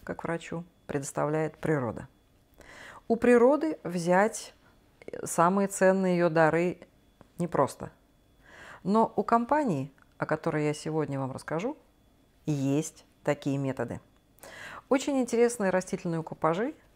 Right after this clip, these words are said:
компании «Концепция здоровья» в своё время мне позволили, ну, поднять меня на ноги. И мои пациенты и клиенты сейчас пользуются продукцией этой компании с неизменным успехом. Мне нравится, что это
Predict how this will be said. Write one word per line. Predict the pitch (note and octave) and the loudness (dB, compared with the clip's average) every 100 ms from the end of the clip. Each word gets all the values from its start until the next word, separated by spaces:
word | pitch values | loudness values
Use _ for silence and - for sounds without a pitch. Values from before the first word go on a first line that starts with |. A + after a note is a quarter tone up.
| _ | _
компании | - D#3+ D#3+ E3+ D#3 | 0 2 2 0 0
«Концепция | D3+ D3+ - - - C#3 | -2 -4 -4 -6 -6 -4
здоровья» | D#3 G3 C#4 G#3 C#3 _ - | -2 -2 -2 -4 -8 _ -10
в | |
своё | - F3 F3 | -2 2 4
время | F3+ C#4 C4 - | 2 2 0 -2
мне | D3 F3+ A3+ | 0 0 0
позволили, | C4 E3+ D#3+ E3+ F#3+ G#3 G3+ - - | 0 -2 -2 0 2 2 0 -6 -8
ну, | F3 E3+ D#3+ - _ _ _ | -4 -4 -6 -16 _ _ _
поднять | E3+ D#3 D3+ C3 | 6 6 4 0
меня | D#3+ F#3+ B3 C#4 | -2 -2 -2 -4
на | E3 B2+ | -2 -2
ноги. | - - - _ - - - - - - | -2 -10 -16 _ -20 -20 -18 -18 -8 2
И | A#3+ B3 A#3 | 4 6 6
мои | F3+ G#3 G#3 G3 D#3+ D3+ - | 4 4 4 4 2 -2 -8
пациенты | - - D#3+ D3 C#3+ | -6 0 0 0 -4
и | |
клиенты | - D3+ A#3 E4+ E3+ D3+ _ | -4 -2 -2 -4 -6 -10 _
сейчас | - - F#3+ G3+ | -10 0 0 0
пользуются | - D#3 C3 C3+ B2 - | 2 0 2 -2 -2 -8
продукцией | - D3 C#3 - B2 | -4 -4 -4 -6 -8
этой | C#3 | -4
компании | E3 F3 G#3+ B3+ C#4 C#4 _ _ _ _ | -2 2 2 2 0 -8 _ _ _ _
с | - E3 | -10 -2
неизменным | D#3+ C#3 C#3+ B2 A2+ | 0 0 -2 -4 -8
успехом. | - - - - _ _ _ - - _ - - - - - | -8 -10 -12 -20 _ _ _ -20 -20 _ -20 -20 -18 -14 0
Мне | G3+ B3+ | 4 6
нравится, | B3+ C4 B3 A#3+ A3+ | 6 6 6 4 -2
что | - A#3 - | 2 2 2
это | - A#3 - A3+ A3 | 0 -2 4 6 6